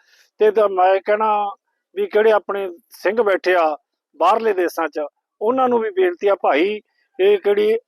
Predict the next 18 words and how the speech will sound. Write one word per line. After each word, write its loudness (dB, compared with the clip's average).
ਆਫਤ 0
ਦੀ -8
ਘੜੀ 0
ਆਈ 0
ਆ, -2
ਵਲਾਡਾ 0
ਆਇਆ 2
ਹੋਇਆ, 2
ਇਹ -2
'ਚ -4
ਵੱਧ -2
ਚੜ੍ਹ -2
ਕੇ -2
ਸੇਵਾ 0
ਕਰਾਓ 0
ਤੇ -2
ਸੇਵਾ 0
ਕਰੋ। 0